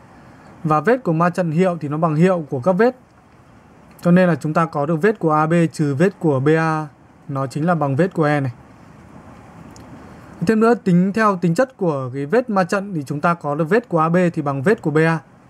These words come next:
Thế cho nên là vết A B trừ vết B A nó sẽ bằng không. Và ma trận E là một cái ma trận đơn vị. Và do là A B cấp N nên ma trận E này phải là ma trận đơn vị cấp N. Nó sẽ có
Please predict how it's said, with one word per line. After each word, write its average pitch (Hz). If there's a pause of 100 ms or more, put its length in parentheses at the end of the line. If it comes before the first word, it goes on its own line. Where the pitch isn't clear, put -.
(260)
Thế 170
cho 190
nên 180
là 151
vết 202
A 180
B 170 (140)
trừ 151
vết 170
B 185
A 170
nó 151
sẽ 196
bằng 160
không. 175 (1080)
Và 165
ma 190
trận 196
E 196
là 170
một 147
cái 165
ma 180
trận 185
đơn 180
vị. 190 (2500)
Và 160 (200)
do 196
là 180
A 180
B 185 (100)
cấp 240
N 190
nên 170
ma 185
trận 180
E 185
này 151
phải 131
là 131
ma 151
trận 175
đơn 175
vị 165
cấp 214
N. 165 (720)
Nó 147
sẽ 196
có 160